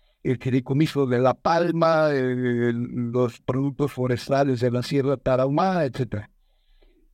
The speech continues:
Y, eh, esto nos permite llevar, eh, salud, llevar electrificación, agua potable, eh, atender a los cortadores de caña, que era el sector más,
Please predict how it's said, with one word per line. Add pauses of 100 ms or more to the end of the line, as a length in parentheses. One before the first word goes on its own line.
(200)
Y, (540)
eh,
esto
nos
permite
llevar,
eh, (120)
salud, (420)
llevar
electrificación,
agua
potable,
eh, (340)
atender
a
los
cortadores
de
caña,
que
era
el
sector
más,